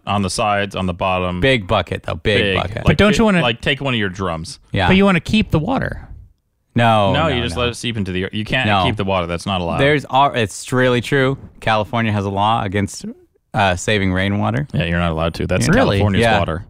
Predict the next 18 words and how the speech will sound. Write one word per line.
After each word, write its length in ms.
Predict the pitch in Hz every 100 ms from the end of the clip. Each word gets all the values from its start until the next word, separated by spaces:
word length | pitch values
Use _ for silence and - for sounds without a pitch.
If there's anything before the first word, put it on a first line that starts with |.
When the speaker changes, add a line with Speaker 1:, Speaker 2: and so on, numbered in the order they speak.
| -
Speaker 2:
Yeah. 260 | 123 92 95 _ _ _ _ _ _
It's 100 | -
not 160 | 117 120
your 140 | 127
water. 320 | 131 107 98 95
Speaker 3:
You 120 | 151
can't 240 | 170 175
catch 240 | 175 180 -
it? 200 | 240 -
Speaker 2:
Nope. 180 | - 131
Speaker 1:
Nope. 140 | 202 - _ - _ _ _ _ _ _ _ -
Speaker 2:
There's 200 | 123 95
a 40 |
law 220 | 98 104
against 300 | 107 101 90
that 200 | - 101
'cause 140 | - 95
we're 440 | 95 107 110 113